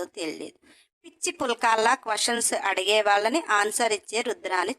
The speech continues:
చూస్తున్నారు. "రుద్ర, ఇక మీ క్వశ్చన్స్ అయిపోయాయి కనుక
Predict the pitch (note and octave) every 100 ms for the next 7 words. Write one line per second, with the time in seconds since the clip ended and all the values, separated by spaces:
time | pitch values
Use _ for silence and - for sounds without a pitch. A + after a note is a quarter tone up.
0 | - A#3 - - E3 D#3+ D#3 - _ _
1 | _ _ - D4+ D4+ D#4 C#4 B3+ B3 A3+
2 | A3 G#3+ G#3 B3+ B3+ - F#3+ F#3+ G#3 G3
3 | G3 F#3 - F#3 F#3+